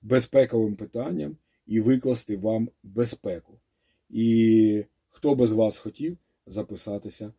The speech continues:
на ці курси? Однозначно, я тоді підготую окремий семінар по безпеці і проведу його для тих, хто хоче. Отже, пишемо мені в особисті,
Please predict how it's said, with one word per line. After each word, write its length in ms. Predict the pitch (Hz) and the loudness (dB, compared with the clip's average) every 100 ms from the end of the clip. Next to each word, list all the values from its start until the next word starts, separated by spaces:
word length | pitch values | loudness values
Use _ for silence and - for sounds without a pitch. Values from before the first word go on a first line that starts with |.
| _ _ _ 95 | _ _ _ -12
на 480 | 95 95 92 98 - _ _ | -8 -8 -8 -10 -14 _ _
ці 380 | - 101 98 87 | -12 -6 -6 -8
курси? 420 | _ 98 87 - - _ _ _ | _ -14 -14 -18 -20 _ _ _
Однозначно, 1040 | - 117 127 123 135 135 117 - 107 104 - | -4 2 4 4 4 4 4 2 -4 -4 -6
я 380 | 110 110 113 107 | 0 2 4 2
тоді 300 | 101 107 110 | -2 -4 -4
підготую 880 | - 147 135 156 156 127 113 101 92 _ _ _ _ - | -2 0 6 6 6 2 2 0 -6 _ _ _ _ -10
окремий 600 | 120 135 131 120 107 101 | -6 6 8 8 2 -2
семінар 580 | - 117 117 113 101 98 | -2 0 2 2 -2 -8
по 140 | 101 | -12
безпеці 640 | 98 - - 180 - - - _ _ _ _ _ | -14 -12 -8 -8 -10 -16 -18 _ _ _ _ _
і 760 | - 110 110 110 107 104 104 101 95 | -2 0 2 4 4 4 4 0 -4
проведу 520 | 104 104 101 113 143 | -2 -2 0 0 0
його 240 | 139 113 104 | -2 -4 -6
для 160 | 98 | -10
тих, 340 | - 107 117 _ - | -6 -6 -6 _ -20
хто 380 | - - 90 92 - _ _ | -20 -16 -14 -14 -16 _ _
хоче. 420 | - 98 90 - - _ _ - | -14 -12 -10 -14 -20 _ _ -4
Отже, 320 | 113 98 98 | -2 -2 -6
пишемо 580 | - 117 120 139 143 151 _ _ _ - | -2 -2 -2 -8 -10 -12 _ _ _ -6
мені 480 | 107 104 107 110 - | -2 0 0 -2 -4
в 220 | 110 143 | 4 8
особисті, 1000 | 196 - 156 127 131 165 170 - 180 | 10 8 4 6 8 10 8 -2 -8